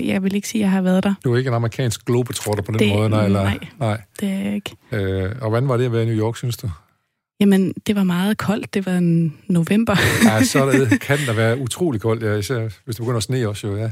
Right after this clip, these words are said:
Speaker 1: Ja, ja.
Speaker 2: Ja.
Speaker 1: Det, det er jo, det er jo meget fascinerende, men jeg er ikke, øhm, jeg er ikke personligt blevet sådan tryllebundet af New York.
Speaker 2: Nej.
Speaker 1: Eller U S A på den
Speaker 2: Nej.
Speaker 1: måde.
Speaker 2: Og, og det er fordi, noget af det musik, du godt kan lide at spille og sådan noget, det er måske heller ikke så mange, øh, det er ikke så rodfæstet i U S A,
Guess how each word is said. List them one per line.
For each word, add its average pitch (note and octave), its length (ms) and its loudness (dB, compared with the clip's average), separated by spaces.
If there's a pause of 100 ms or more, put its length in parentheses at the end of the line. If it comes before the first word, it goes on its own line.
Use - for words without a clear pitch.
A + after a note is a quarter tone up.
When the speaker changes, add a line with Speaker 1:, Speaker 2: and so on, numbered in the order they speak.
(100)
Speaker 1:
Ja, G3+ 160 6
ja. F#3+ 160 2 (120)
Speaker 2:
Ja. G3 120 4
Speaker 1:
Det, G3+ 260 -2
det G#3+ 60 4
er G#3+ 60 6
jo, G3+ 140 4
det - 180 -6
er G3 40 2
jo G3 220 -2
meget G#3 260 0
fascinerende, G#3 640 0 (120)
men G#3 160 2
jeg G3 180 0
er G3+ 40 0
ikke, G#3 440 2
øhm, - 640 -2
jeg G3+ 80 2
er G3+ 60 2
ikke G#3+ 180 -2
personligt A3 440 0
blevet G#3 180 0
sådan F#3 400 -2
tryllebundet G3+ 720 0
af F3+ 200 -4
New F3 220 0
York. F3+ 200 -4 (100)
Speaker 2:
Nej. C3 220 -2 (360)
Speaker 1:
Eller F3 160 2
U F3+ 180 -4
S - 100 -4
A G3+ 140 -4
på - 60 -4
den G3 120 -2
Speaker 2:
Nej. G3 100 2
Speaker 1:
måde. F#3+ 140 2 (220)
Speaker 2:
Og, C3 340 -6
og B2 100 -2
det A#2+ 100 0
er A#2+ 40 0
fordi, C#3 260 -2
noget C3 120 2
af C3 40 2
det C3+ 80 -2
musik, C#3 340 -4
du A#2+ 80 -2
godt B2 160 -2
kan C#3 100 -8
lide A#2+ 60 0
at A2 40 -2
spille B2 280 -2
og A#2+ 40 -4
sådan B2 100 -6
noget, A#2 100 -2
det A#2 80 -2
er A#2 60 0
måske A#2+ 300 -6
heller A#2 140 0
ikke B2 80 -6
så B2 60 -6
mange, B2 280 -2
øh, A2+ 60 -2
det F#2 60 -4 (440)
er - 40 -6
ikke B2 100 0
så C3+ 80 -2
rodfæstet B2+ 460 0
i A2+ 40 -4
U A2 100 -2
S - 80 -4
A, A#2+ 40 0